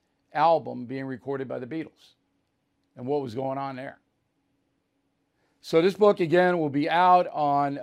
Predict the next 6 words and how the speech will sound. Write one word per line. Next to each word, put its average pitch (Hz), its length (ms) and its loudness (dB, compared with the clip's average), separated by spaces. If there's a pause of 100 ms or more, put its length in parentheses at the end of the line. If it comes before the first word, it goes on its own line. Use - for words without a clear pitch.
September 160 420 -4
twenty-seventh, 180 880 -4 (800)
um, 131 800 2
Killing 151 320 2
the 202 100 2
Legends, 190 720 0